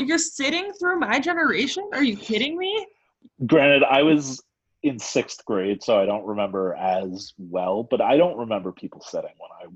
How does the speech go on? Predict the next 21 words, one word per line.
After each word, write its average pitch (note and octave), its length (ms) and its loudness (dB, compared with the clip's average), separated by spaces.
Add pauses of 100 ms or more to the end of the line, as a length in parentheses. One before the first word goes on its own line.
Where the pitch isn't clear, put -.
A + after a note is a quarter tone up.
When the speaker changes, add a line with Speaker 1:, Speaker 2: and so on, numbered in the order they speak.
(100)
Speaker 2:
went A2 160 -10
to - 60 -18
see - 160 -10
Speaker 1:
Oh. F#3 160 0
Speaker 2:
them. D3+ 140 -8 (500)
Speaker 1:
I, D4+ 320 2 (480)
I D4+ 140 4
also B3+ 400 -2
saw F#3+ 200 -4
them F#3+ 160 -8
in F#3 80 -12
the F#3+ 60 -12
sixth - 340 -12
grade F3+ 380 -8 (160)
and F#3+ 480 -6
probably D4 240 -8
on A3 80 -4
the A3+ 60 -4
same C4 220 -12
tour. - 380 -10 (160)
Uh, A3+ 440 4